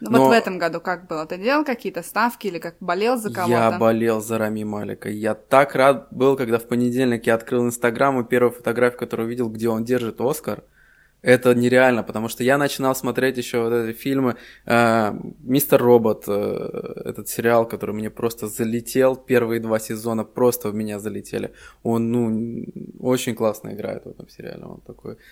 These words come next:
Speaker 2: странный, фриковатый программист, э, хакер, и, и через несколько лет получает Оскара, для меня это прям вау, это
Speaker 1: Ну,
Speaker 2: очень круто.
Speaker 1: плюс, э, учитывая, что он ещё не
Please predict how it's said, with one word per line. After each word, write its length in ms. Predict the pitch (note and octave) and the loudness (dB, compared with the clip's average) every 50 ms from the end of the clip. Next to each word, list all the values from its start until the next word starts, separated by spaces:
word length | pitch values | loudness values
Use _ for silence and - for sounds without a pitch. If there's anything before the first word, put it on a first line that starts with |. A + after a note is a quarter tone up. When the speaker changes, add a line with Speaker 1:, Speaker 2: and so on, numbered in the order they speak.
| _ | _
Speaker 2:
странный, 420 | - - - - B2+ A#2+ A#2+ A#2 A2+ | -14 -8 -2 0 2 2 2 0 -2
фриковатый 840 | - - A#2+ A#2 - A#2 A#2 A#2 A#2 A2+ - A2+ A2 G#2+ G#2 G#2+ G#2+ | -4 -6 -6 -4 -2 -2 0 0 -2 -2 -4 -6 -8 -8 -8 -10 -8
программист, 760 | - - A#2 A2 A2+ A#2 A2+ A#2 A#2 A#2+ A#2 A2+ - - - G#2+ | -6 -4 -2 -2 0 -2 -2 -2 -2 -2 -4 -6 -8 -10 -8 -8
э, 360 | G#2 G#2 G#2 G#2+ G#2+ - - | -8 -6 -8 -10 -12 -14 -12
хакер, 460 | - - A#2 A2 A2 - - - - _ _ - - - - - - _ - | -4 -2 0 0 0 -2 -6 -12 -12 _ _ -20 -20 -20 -20 -20 -20 _ -4
и, 480 | - A#2 A#2 A#2+ A#2+ A#2+ A2+ A2 G#2+ - - - - - _ _ _ _ _ _ _ _ - | -2 0 2 4 4 4 4 4 2 0 -4 -8 -14 -18 _ _ _ _ _ _ _ _ -2
и 200 | C#3 B2+ B2 B2 | 0 2 2 2
через 320 | B2 - - C3+ C3+ B2 | 0 0 0 0 0 2
несколько 400 | C3 C3+ B2+ - - A#2+ - - | 2 2 2 0 -2 -2 0 2
лет 240 | B2 B2+ A#2+ A#2+ - | 4 4 4 2 2
получает 560 | - A#2+ A#2+ A#2+ A#2+ - B2 A2+ A2+ A2 - | 0 2 2 2 2 2 2 2 2 2 0
Оскара, 400 | A2+ A2 G#2+ - - - G#2 G#2 | -2 -2 -2 -4 -8 -8 -6 -6
для 160 | G#2 A2 A2 | -4 -4 -4
меня 300 | A2 A2 A#2 A#2 A#2 A2+ | -2 -2 -2 -2 -2 -4
это 140 | A2 G#2+ A#2+ - | -6 -6 -10 -10
прям 380 | - G2 G#2 G2+ G#2 G2+ G2+ | -8 -6 -6 -6 -8 -10 -10
вау, 400 | G2 G2+ G#2 G2+ G2 G2+ - _ _ _ _ _ _ _ - | -8 -6 -4 -4 -6 -6 -10 _ _ _ _ _ _ _ -4
это 220 | - A2 - - | -4 0 0 0
Speaker 1:
Ну, 80 | B3+ A#3 | 0 2
Speaker 2:
очень 340 | - A#2 A#2 A2+ - - A2 | 2 2 2 0 0 -6 -8
круто. 420 | - - A2 G#2+ G#2 - G#2 G#2 - _ _ _ _ _ _ | -8 -6 -8 -8 -8 -10 -12 -14 -16 _ _ _ _ _ _
Speaker 1:
плюс, 420 | - G#3+ G#3 G#3+ G#3 - - - - | -2 -2 -2 -2 -2 -4 -6 -8 -8
э, 120 | F3+ F3 | -10 -10
учитывая, 600 | E3+ F3 F3+ - - F#3 F3+ - D#3+ D#3+ D#3 D#3 D#3 | -12 -10 -10 -8 -10 -10 -10 -10 -10 -8 -8 -10 -10
что 220 | - - - E3+ | -12 -12 -10 -10
он 140 | E3+ E3+ E3 | -8 -8 -10
ещё 280 | D#3+ D#3+ - - - D#3+ D#3 | -10 -10 -10 -10 -10 -10 -10
не 360 | D#3 D#3+ D#3+ E3+ F3 E3+ D#3+ | -10 -10 -10 -12 -10 -10 -10